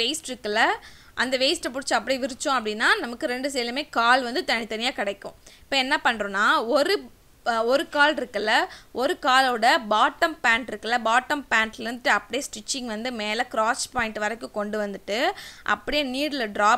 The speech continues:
பண்ணிட்டு, இன்னொரு காலோட பாட்டம் பேண்ட் வரைக்கும் நம்ம அப்படியே ஸ்ட்ரெயிட்டா கொண்டு வந்துடணும். ஓகேவா? நான் இதுக்கு முன்னாடி already தோத்தி பேண்ட் போட்டிருக்கேன், பாப்பாக்கு எப்படி ரெடி பண்றதுன்னு சொல்லிட்டு. Then again, அ, already ஒரு ஜம்ப் சூட் already நான் போட்டிருக்கேன். ஓல்டு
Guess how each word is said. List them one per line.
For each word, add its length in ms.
பண்ணிட்டு, 420
இன்னொரு 500
காலோட 520
பாட்டம் 440
பேண்ட் 280
வரைக்கும் 360
நம்ம 260
அப்படியே 380
ஸ்ட்ரெயிட்டா 480
கொண்டு 240
வந்துடணும். 400
ஓகேவா? 260
நான் 120
இதுக்கு 300
முன்னாடி 300
already 280
தோத்தி 320
பேண்ட் 280
போட்டிருக்கேன், 540
பாப்பாக்கு 360
எப்படி 220
ரெடி 160
பண்றதுன்னு 440
சொல்லிட்டு. 440
Then 140
again, 300
அ, 120
already 440
ஒரு 180
ஜம்ப் 240
சூட் 220
already 360
நான் 160
போட்டிருக்கேன். 500
ஓல்டு 180